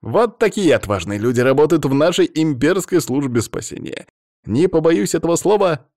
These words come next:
герои. Я улыбнулся, залезая в фургон и захлопывая дверь. Мы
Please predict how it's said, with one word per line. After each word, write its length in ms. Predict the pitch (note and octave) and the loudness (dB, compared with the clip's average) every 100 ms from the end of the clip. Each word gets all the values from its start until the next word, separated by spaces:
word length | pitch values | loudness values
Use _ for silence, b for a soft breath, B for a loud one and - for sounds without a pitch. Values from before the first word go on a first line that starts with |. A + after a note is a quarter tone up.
| - | -10
герои. 800 | G#2 E2+ G2+ A2 C#3+ F#2+ - _ _ _ _ _ _ _ _ _ - | -6 0 2 4 4 0 -6 _ _ _ _ _ _ _ _ _ -6
Я 220 | F3+ - | -4 -2
улыбнулся, 680 | C3+ D#3 D3+ E3 G3 F3+ D3+ | -2 0 0 -2 -2 -4 -4
залезая 540 | B2 B2+ A#2+ B2 A#2+ | 0 0 2 2 2
в 60 | A2 | 2
фургон 460 | - A#2 A#2 C#3+ A2 | -2 -2 -2 -2 -2
и 40 | |
захлопывая 580 | F2+ - F#2+ - F2 F2 | -4 -4 -8 -8 -8 -8
дверь. 320 | F2+ - - _ _ _ _ _ _ _ _ _ _ - | -8 -12 -14 _ _ _ _ _ _ _ _ _ _ -6
Мы 420 | F#2+ F2+ C#3 | -2 -2 -4